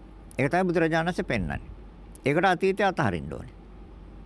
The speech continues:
අතීතය පිළිබඳව කල්පනා කිරීම අතහරින්න ඕනේ. අනාගතය පිළිබඳව කල්පනා කිරීම අතහරින්න ඕනේ. නැතුව වර්තමානයේ මේ මොහොතේ මේ දැන් මේ සිදුවෙන සිදුවීම දකින්න බෑ.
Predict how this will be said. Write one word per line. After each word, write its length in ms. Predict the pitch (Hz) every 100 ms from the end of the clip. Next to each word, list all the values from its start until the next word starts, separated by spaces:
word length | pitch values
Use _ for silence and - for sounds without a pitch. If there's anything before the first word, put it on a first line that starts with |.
| - - - - -
අතීතය 320 | - 117 117 131
පිළිබඳව 460 | 151 147 165 190 185
කල්පනා 480 | 156 151 175 180 180
කිරීම 360 | - 202 214
අතහරින්න 560 | 220 190 143 90 64 -
ඕනේ. 220 | - - - - - - - - - - -
අනාගතය 640 | 123 156 180 196 202 220
පිළිබඳව 500 | 202 214 220 220 226
කල්පනා 460 | 202 202 208 214 214
කිරීම 260 | 226 233
අතහරින්න 560 | 226 208 180 123 90 82
ඕනේ. 260 | 73 131 - - - - - - - - -
නැතුව 580 | 104 117 127 - 220 240
වර්තමානයේ 800 | 180 175 - 190 202 208 220 202
මේ 320 | 160 156 165
මොහොතේ 600 | 160 160 160 208 - 240
මේ 260 | 214 160
දැන් 200 | 139 165
මේ 240 | 208 208 208
සිදුවෙන 520 | - 156 185 208 214
සිදුවීම 680 | - 151 175 185 202 220 269
දකින්න 400 | 208 190 220 214
බෑ. 160 | 147